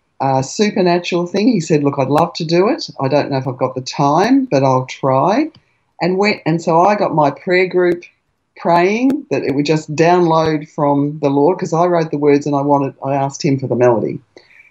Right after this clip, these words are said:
And it was downloaded to him on a Friday night and a Saturday morning. He finished at ten thirty and my friend passed away at ten twenty-five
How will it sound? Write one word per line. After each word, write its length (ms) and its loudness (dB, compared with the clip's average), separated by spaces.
And 360 2
it 160 0
was 160 -4
downloaded 600 2
to 100 -8
him 200 -2
on 120 -2
a 60 -2
Friday 480 0
night 400 0
and 160 -2
a 40 0
Saturday 480 0
morning. 380 2
He 120 0
finished 380 2
at 120 -4
ten 320 -2
thirty 420 0
and 100 2
my 140 2
friend 380 0
passed 360 -2
away 220 2
at 100 -8
ten 280 0
twenty-five 840 -4